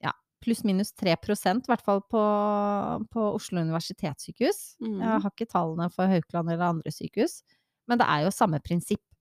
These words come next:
Speaker 1: som sugekopp.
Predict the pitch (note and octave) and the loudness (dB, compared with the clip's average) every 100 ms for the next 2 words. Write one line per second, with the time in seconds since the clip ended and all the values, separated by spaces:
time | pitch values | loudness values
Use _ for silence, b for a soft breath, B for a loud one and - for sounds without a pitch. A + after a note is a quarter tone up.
0 | _ - E3 D3 D3 - _ _ _ _ | _ 0 2 2 -2 -6 _ _ _ _
1 | _ _ _ _ - - E3 - - F3 | _ _ _ _ -20 -4 -4 -2 -4 -6
2 | - | -8